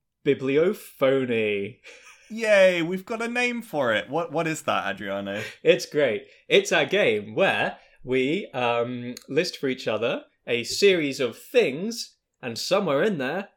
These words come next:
Speaker 1: is a fake, and the other person has to identify it, and also, possibly more entertainingly,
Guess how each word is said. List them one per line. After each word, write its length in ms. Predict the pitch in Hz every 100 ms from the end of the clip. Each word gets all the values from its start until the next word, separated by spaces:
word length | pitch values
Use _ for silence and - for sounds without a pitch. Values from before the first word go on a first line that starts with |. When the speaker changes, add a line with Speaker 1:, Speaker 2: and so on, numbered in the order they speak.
| _ -
Speaker 1:
is 180 | 113 117
a 60 |
fake, 680 | - - 123 101 107 - -
and 120 | 127 110
the 60 |
other 160 | 104 160
person 400 | 139 185 196 135
has 220 | 175 139
to 100 | 170
identify 600 | 170 170 220 143 110 101
it, 80 | 101
and 100 | 233
also, 340 | 311 - 208 202
possibly 380 | 330 - 156
more 180 | 147 165
entertainingly, 840 | 135 127 127 117 110 104 101 127